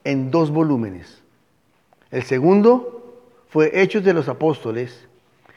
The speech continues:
y continúa el relato en este, Lucas uno y Lucas, y Hechos uno. Por favor, abra su Biblia. Vámonos ahora a Lucas.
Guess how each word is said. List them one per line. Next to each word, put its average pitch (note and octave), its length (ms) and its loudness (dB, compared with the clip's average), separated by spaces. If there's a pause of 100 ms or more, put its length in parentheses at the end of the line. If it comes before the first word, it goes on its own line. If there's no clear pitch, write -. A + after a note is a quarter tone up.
(260)
y D3 100 0
continúa D3+ 680 2
el E3+ 100 0
relato C#3+ 680 0 (840)
en B2+ 120 -4
este, G#2+ 460 -4
Lucas C#3 380 -2
uno G#3 360 0
y C#3 100 -6
Lucas, B2+ 340 -4
y B2+ 120 -2
Hechos B2+ 220 -4
uno. C3 220 -4 (160)
Por F3 100 -4
favor, G3+ 260 4
abra F#3 200 2
su E3+ 120 0
Biblia. C#3+ 300 0 (880)
Vámonos E3+ 260 4
ahora D3 220 2
a - 20 -2
Lucas. - 420 -6